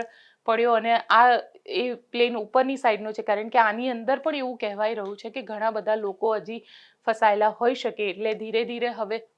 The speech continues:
હજી પણ લોકોને બહાર કાઢવાનું કામ જે છે તે ચાલી રહ્યું છે અને માનવામાં આવી રહ્યું છે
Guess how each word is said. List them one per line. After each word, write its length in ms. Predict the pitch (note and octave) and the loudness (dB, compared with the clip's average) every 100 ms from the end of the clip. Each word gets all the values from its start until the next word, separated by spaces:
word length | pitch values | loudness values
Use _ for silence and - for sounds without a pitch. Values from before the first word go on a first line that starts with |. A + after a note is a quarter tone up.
| - | -10
હજી 180 | G3+ A#3+ | -8 -4
પણ 220 | B3+ C4 - _ _ - | -2 -4 -6 _ _ -4
લોકોને 380 | A3+ A#3+ B3 B3+ | -2 0 -2 0
બહાર 320 | G#3 A3 A#3 | 0 2 2
કાઢવાનું 500 | A#3+ G#3+ G#3+ A3 A3+ | 2 0 0 -2 0
કામ 280 | A3 G#3 A3+ | 0 0 -2
જે 160 | A3+ | -6
છે 180 | A3+ A#3 | -6 -6
તે 120 | A#3 | -4
ચાલી 360 | A#3 A3 G3 A#3 | -4 -4 -4 -2
રહ્યું 300 | A#3+ A3 A#3 | -2 -4 -8
છે 140 | A#3+ | -6
અને 200 | B3 G#3+ | -6 -4
માનવામાં 560 | A3 G#3+ G#3 A#3 B3+ B3 | -6 -6 -4 -2 -2 -4
આવી 180 | G3+ A3+ | -4 -6
રહ્યું 260 | A3 A3 | -6 -6
છે 220 | A3 C4 | -8 -10